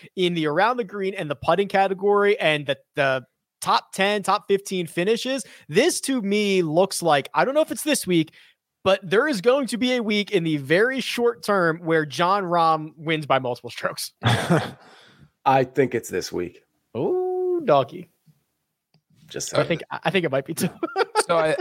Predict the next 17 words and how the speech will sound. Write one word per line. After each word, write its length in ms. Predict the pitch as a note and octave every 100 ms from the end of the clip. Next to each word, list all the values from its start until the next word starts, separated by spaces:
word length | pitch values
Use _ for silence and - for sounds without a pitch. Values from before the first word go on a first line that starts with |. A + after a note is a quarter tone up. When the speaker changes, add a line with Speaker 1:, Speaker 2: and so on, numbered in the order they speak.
| -
Speaker 2:
I 100 | D3
think 300 | F#3 G#3+ -
the, 560 | D#3 D3 B2+ B2 A2+ G2 - _ _ _ _ _ _ _ - - - - _ _ _ _ _ _ _
the 120 | C3
disconcerting 640 | C3 F3+ F#3+ E3+ - D#3+ B2
part, 200 | C3+ B2+
I 60 |
just 160 | B2 G#2
went 120 | C#3+
back 200 | B2 A#2
through 140 | A#2+ A2
all 240 | A2+ A#2+
of 80 | G2+
his 260 | A2 G#2
tournaments 400 | - A#2 G#2+ G#2
played 320 | - A2+ G#2 G2+
on 720 | G#2+ G#2 G#2+ G2+ G2 G2